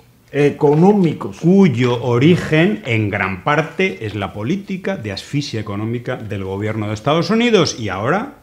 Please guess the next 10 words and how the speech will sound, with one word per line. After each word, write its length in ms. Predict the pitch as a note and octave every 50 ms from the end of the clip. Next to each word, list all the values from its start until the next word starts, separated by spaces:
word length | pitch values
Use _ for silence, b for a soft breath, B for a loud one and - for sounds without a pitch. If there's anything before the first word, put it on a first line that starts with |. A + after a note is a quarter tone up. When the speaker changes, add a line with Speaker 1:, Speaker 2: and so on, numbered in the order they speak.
| _ _ _ -
Speaker 2:
ahí 240 | - A#2+ C#3+ E3+ E3+
tienen, 480 | E3+ G#3 G#3+ A3+ A3+ G3 E3+ D3 - - -
ahí 260 | D#3+ F#3+ A3+ B3 A3+
tienen 300 | - A#3+ A#3+ A#3+ A#3 A3+
los 120 | A3+ A3+
resultados. 840 | A3 A3 D#3+ - G#3+ G3 E3 A3+ A3 G#3+ F#3 C3+ A2+ - - - b b b b b b b b -
En 240 | A#2+ A#2+ A#2+ A#2 A2+
toda 260 | - - G3 F#3+ F#3+
la 200 | F3+ D#3+ D3 C#3+ -
cara 520 | D#3+ D3+ D3 D3 E3+ G#3 B3 - - -